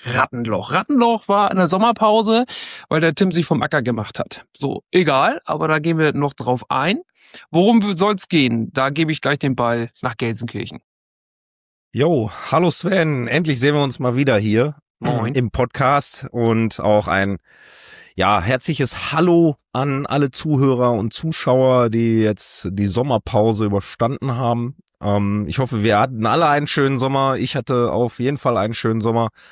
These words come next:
Speaker 2: Ähm, ich, äh, hab mich mal für ein paar Wochen zurückgezogen. Und ja, meine Frage geht erstmal an dich, Sven. Was hast du die letzten Wochen erlebt alles so? Wie ist bei dir gelaufen?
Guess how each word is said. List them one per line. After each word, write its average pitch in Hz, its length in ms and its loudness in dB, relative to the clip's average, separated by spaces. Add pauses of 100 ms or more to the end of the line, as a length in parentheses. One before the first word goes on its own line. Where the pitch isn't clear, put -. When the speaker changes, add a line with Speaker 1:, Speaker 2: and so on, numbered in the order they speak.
(600)
Speaker 2:
Ähm, 110 840 2
ich, - 540 -4
äh, - 60 -4
hab 90 480 0
mich 107 140 -4
mal 101 160 0
für - 140 -6
ein 92 80 -4
paar 101 160 -2
Wochen 95 460 0
zurückgezogen. 127 1040 0 (540)
Und 104 880 0
ja, 92 220 2
meine 123 220 0
Frage 170 320 0
geht 151 220 0
erstmal 156 420 2
an 160 80 0
dich, 156 300 -2
Sven. 104 380 0
Was 131 100 2
hast 147 200 -4
du 151 60 -2
die 135 120 -2
letzten 135 520 -4
Wochen 139 260 -4
erlebt 120 360 0
alles 87 240 -2
so? 90 180 -4
Wie 120 100 -2
ist 123 120 -6
bei 127 100 -2
dir 123 140 -2
gelaufen? 117 420 -2